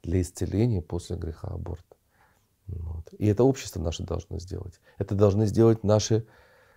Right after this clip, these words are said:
ещё советские матери, которые с-, сегодня своим дочерям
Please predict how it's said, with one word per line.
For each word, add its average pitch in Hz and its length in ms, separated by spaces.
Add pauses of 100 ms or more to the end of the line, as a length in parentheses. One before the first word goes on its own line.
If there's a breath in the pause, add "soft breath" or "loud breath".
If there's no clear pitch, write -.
(200 soft breath)
ещё 110 200
советские 110 560
матери, 104 500
которые 90 600 (140)
с-, - 180
сегодня 117 440
своим 92 260
дочерям 95 600